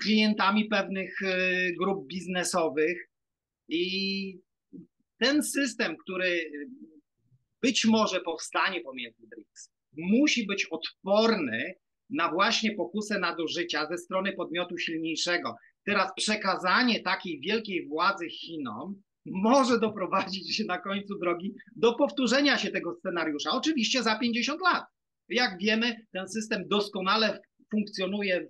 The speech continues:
w cyklach pięćdziesięcioletnich, natomiast później, no, jak wiadomo, są pewne granice rozwoju, deregulacji, wykorzystywania potencjału i, no, i dochodzi już do naduży-, nadużyć,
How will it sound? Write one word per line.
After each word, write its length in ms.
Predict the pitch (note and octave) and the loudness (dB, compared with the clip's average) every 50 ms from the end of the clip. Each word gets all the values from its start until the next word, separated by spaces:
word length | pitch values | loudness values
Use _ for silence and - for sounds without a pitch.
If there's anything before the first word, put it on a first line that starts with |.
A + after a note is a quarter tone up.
| _ _ _ _ _ | _ _ _ _ _
w 40 | - | -6
cyklach 360 | G#3 G#3 G3+ G3 F3 - - - | -4 -4 0 -2 -2 -2 -4 -10
pięćdziesięcioletnich, 1040 | E3+ F3 E3 D#3+ - F#3 F3+ E3+ F#3 F3 E3+ D#3+ - - - B2 B2 C3+ D#3+ - - _ _ _ _ _ _ _ - | -12 -10 -8 -8 -8 -6 -6 -4 -4 -2 0 -2 -2 -4 -4 -4 -4 -4 -4 -6 -8 _ _ _ _ _ _ _ -6
natomiast 560 | C3+ D3 D3+ G#3 G3+ G#3 G3+ G3 G3 - _ _ _ _ _ _ - | -4 -4 -2 0 0 0 0 0 -2 -4 _ _ _ _ _ _ -6
później, 640 | - A3 A#3+ A3 G3 G3 F#3+ F#3+ G3+ G#3 A3+ A3+ A3 - _ _ - | -2 0 2 2 2 0 0 0 2 2 0 0 -2 -8 _ _ -8
no, 300 | E3+ G#3 A3+ A#3 A3+ A#3 G#3+ | -4 -2 -2 -2 -4 -6 -4
jak 300 | F#3+ A3 A3 A3+ G#3 F#3+ | 0 0 2 0 0 0
wiadomo, 760 | G3 G#3 F#3+ F#3+ G#3 G#3 G#3+ G#3+ A3+ A3+ A3+ A3+ A3 - - _ _ _ _ _ - | 0 0 0 2 2 4 4 6 6 6 4 2 0 -4 -12 _ _ _ _ _ -16
są 320 | - - A3+ A3+ A#3+ A#3+ | -6 0 2 4 4 4
pewne 400 | A3+ A#3 A3+ G#3+ G#3+ G#3 G3+ G3 | 2 0 0 0 0 -2 -2 -2
granice 680 | D#3+ E3+ F#3 G#3 G#3+ G3+ G3+ G#3 A3+ A3 A3 A3 G#3+ G3 | -2 -2 0 2 2 2 2 2 0 0 0 -2 -2 -2
rozwoju, 880 | F#3+ F3+ D#3+ C#3+ D3 C#3+ F3+ F#3 G3 G3+ G3+ G3+ G3+ G3+ G3+ G3+ - - - | -2 -2 -4 -6 -6 -4 0 0 0 0 0 -2 -4 -4 -4 -6 -8 -10 -8
deregulacji, 1300 | C#3 F#3 G3+ G3 G3 F#3+ E3 E3 F3+ F3+ F3+ F3 F3+ F#3 - - - - - F#3+ F#3+ F#3+ G3 G3 G3 - _ _ - | -2 2 2 4 4 2 2 2 2 4 4 4 4 2 0 -6 -12 -12 -10 -8 -8 -6 -6 -6 -8 -10 _ _ -16
wykorzystywania 1000 | - A#2+ F#3+ A3+ G#3+ - G3+ - F3 F#3+ - - F#3+ F#3+ D#3+ F#3 F#3 F#3+ F#3 E3 - | -8 0 0 0 0 2 -2 -2 -2 -4 -6 -6 -6 -2 0 0 0 2 0 0 -2
potencjału 1040 | - F3 - F3 E3 D#3 - - - F3+ F3 E3 D#3+ E3 E3+ F3 F3 F#3+ G3 G3 _ _ _ _ _ _ _ - | -2 -6 -4 -4 -6 -6 -6 -4 0 2 2 2 2 4 4 4 4 2 0 -8 _ _ _ _ _ _ _ -6
i, 440 | D#3 F3 F#3 F#3+ G3 G#3 G#3 G#3+ G#3 | -4 -4 -2 -2 -2 0 0 0 2
no, 180 | G#3 G#3 G#3+ | 2 2 2
i 180 | A3+ A#3 A3+ G#3 | 2 2 0 0
dochodzi 480 | G#3+ A3 G#3 - G#3+ G#3 - G#3+ A3 G#3+ | 0 -2 0 0 -2 -2 0 0 0 2
już 320 | G#3 G#3 G#3 G#3+ - - | 2 0 -2 -4 -4 -4
do 180 | - G#3 G#3 G3+ | -6 -4 0 2
naduży-, 420 | G3 F3+ - G#3 F#3+ F3 G3+ A#3 - | 2 2 2 0 -2 0 -2 -2 0
nadużyć, 680 | - - G#3+ G3 A#3 G#3+ E3+ - - - - - - | 0 0 4 4 4 2 2 -2 -6 -10 -12 -14 -14